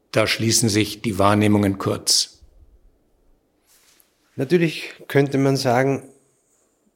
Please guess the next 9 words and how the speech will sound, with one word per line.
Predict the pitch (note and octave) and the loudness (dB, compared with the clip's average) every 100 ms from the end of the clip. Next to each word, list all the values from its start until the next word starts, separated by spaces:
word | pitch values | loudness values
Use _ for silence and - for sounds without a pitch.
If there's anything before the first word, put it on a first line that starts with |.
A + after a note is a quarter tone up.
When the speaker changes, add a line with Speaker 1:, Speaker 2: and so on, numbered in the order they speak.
| - | -16
Speaker 2:
vielleicht | - B2+ B2+ D3 | -4 -2 0 2
machen | - C#3+ | 0 0
wir | |
das | C3+ C3 | 0 0
nur | C3+ C#3 | 0 -2
für | C#3 C3 | -2 -2
die | B2+ A#2 | -2 -2
eigene | A2 A#2+ B2+ | 0 0 0
Psychohygiene, | A#2+ - D#3 C3+ A#2 A#2 A2+ G#2+ A2+ C#3 C3 | -2 -4 -4 -2 -2 0 2 4 4 0 -2